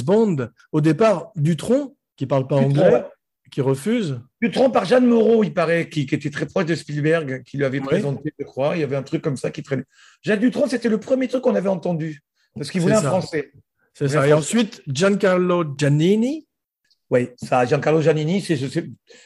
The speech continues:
Speaker 2: parce qu'il parle italien, Giancarlo Giannini, on l'a vu dans plein de films, il est formidable.
Speaker 1: Ouais. D'ailleurs, est-ce que, je me suis demandé si Paul Freeman, qui est très bien à l'arrivée, est-ce qu'il fait un accent dans le film ?
Speaker 2: Ah oui, à mort.
Speaker 1: Français ?
Speaker 2: Yes. We
Speaker 1: Dis
Speaker 2: are
Speaker 1: donc, c'est
Speaker 2: passing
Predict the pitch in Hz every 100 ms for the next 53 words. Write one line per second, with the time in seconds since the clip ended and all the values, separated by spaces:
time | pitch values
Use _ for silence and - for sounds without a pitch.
0 | _ 147 - 147 156 156 131 151 240 247
1 | 156 139 143 143 139 135 139 139 127 123
2 | 123 127 113 127 127 - 175 165 120 -
3 | 120 156 190 190 - - - - _ 165
4 | 233 269 262 311 233 254 269 254 262 -
5 | 202 214 196 - 196 208 190 147 139 127
6 | - 131 160 143 135 143 208 240 180 -
7 | 214 302 254 190 - - 180 156 139 -
8 | 160 151 123 110 _ _ 143 202 180 180
9 | 135 - _ _ _ - 175 170 269 320
10 | - _ _ - _ - 156 147 - _
11 | _ _ - _ 151 185 165 190 147 202